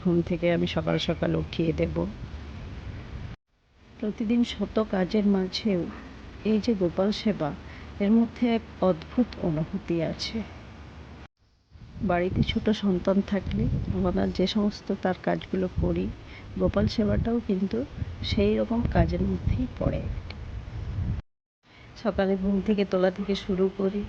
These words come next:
দুপুরে স্নান করানো, বিকেলে আবার তাদেরকে কিছু খাওয়ানো, আবার সন্ধেবেলায় কিছু খাইয়ে তা-, তাদের ঘুম পাড়ানো, সমস্ত কিছুই বাচ্চার মতো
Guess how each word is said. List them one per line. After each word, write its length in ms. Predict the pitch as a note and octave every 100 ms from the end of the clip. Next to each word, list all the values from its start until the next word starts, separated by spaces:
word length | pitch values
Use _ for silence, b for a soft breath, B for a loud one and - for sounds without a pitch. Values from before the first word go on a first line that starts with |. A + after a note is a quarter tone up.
| - B B -
দুপুরে 360 | F3+ F#3 F#3
স্নান 340 | F3+ F#3 F3 F3+
করানো, 500 | F3+ F3 F3+ F3+ F3
বিকেলে 440 | F3+ - F#3 F#3+ F3+
আবার 240 | F3 F3+ -
তাদেরকে 420 | F3 F3+ F3 -
কিছু 260 | F3+ - - -
খাওয়ানো, 480 | F#3+ E3+ F3 F3 F#3+ B B -
আবার 240 | G3 F#3+ G3
সন্ধেবেলায় 800 | - G3 F3 F#3 F3+ E3+ F3 F3+
কিছু 240 | D#3+ G3 -
খাইয়ে 480 | - F3 F#3 F#3+ F#3+
তা-, 400 | F#3 F3 - -
তাদের 220 | D#3+ E3+ - - F3
ঘুম 200 | F3+ F3+ F3+
পাড়ানো, 420 | F3 F3 F3 F3+ - B B B
সমস্ত 420 | - G#3 A3+ C4 C4+
কিছুই 260 | B3+ C4
বাচ্চার 360 | A#3 G3+ - F#3+
মতো 220 | F#3 F3